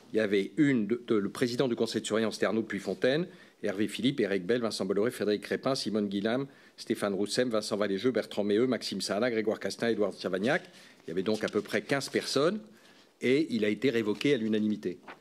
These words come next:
Pas d'ailleurs parce que il, c'était un mauvais garçon ou qu'il avait fait des choses mauvaises, hein, pour les raisons que j'ai évoquées tout à l'heure. Je pense que Rodolphe, comme toute l'équipe, euh, n'avait aucune envie de,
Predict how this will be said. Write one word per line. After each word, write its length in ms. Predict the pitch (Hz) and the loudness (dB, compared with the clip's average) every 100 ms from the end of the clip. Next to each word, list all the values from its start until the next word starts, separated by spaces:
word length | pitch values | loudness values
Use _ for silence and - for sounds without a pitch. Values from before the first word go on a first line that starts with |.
| _ _ _ _ _ _ _ | _ _ _ _ _ _ _
Pas 120 | 147 131 | 0 2
d'ailleurs 260 | 113 123 | 2 2
parce 180 | - 87 | 0 -6
que 240 | - 90 | -4 -4
il, 300 | 85 85 82 | -4 -6 -8
c'était 180 | - - | -10 -10
un 80 | 87 | -8
mauvais 220 | 87 95 | -6 -6
garçon 340 | 90 - 185 196 | -6 0 2 2
ou 80 | 110 | 0
qu'il 260 | - 90 95 | -4 -6 -4
avait 120 | 90 | -4
fait 140 | - | -4
des 120 | 92 | -6
choses 260 | 92 104 95 | -4 -6 0
mauvaises, 340 | 123 220 127 - - - | 2 2 0 -4 -14 -4
hein, 120 | 131 156 - | -4 -4 -2
pour 160 | 120 | 2
les 80 | 117 | 4
raisons 280 | 123 131 180 | 4 2 2
que 60 | |
j'ai 80 | 123 | 2
évoquées 300 | 113 123 170 | 2 2 0
tout 120 | 170 | 0
à 40 | 160 | 0
l'heure. 200 | 185 - | 2 0
Je 140 | - | -4
pense 320 | 98 127 117 | -4 -2 -4
que 260 | - 107 92 - - - - - - - | 0 2 0 -4 -20 -20 -20 -20 -20 -16
Rodolphe, 640 | - 107 131 175 190 - - - _ - | -4 0 4 2 0 -12 -14 -16 _ 0
comme 180 | 151 | 0
toute 200 | 143 190 | 2 2
l'équipe, 400 | 139 127 202 214 - - - _ _ _ _ - - | 2 2 0 0 -16 -18 -20 _ _ _ _ -10 0
euh, 240 | 113 110 | 2 2
n'avait 280 | 107 120 135 | 2 4 4
aucune 340 | 147 - 175 151 | 4 4 2 2
envie 380 | 117 127 175 | 2 2 2
de, 480 | 123 120 110 110 104 | 4 4 6 4 4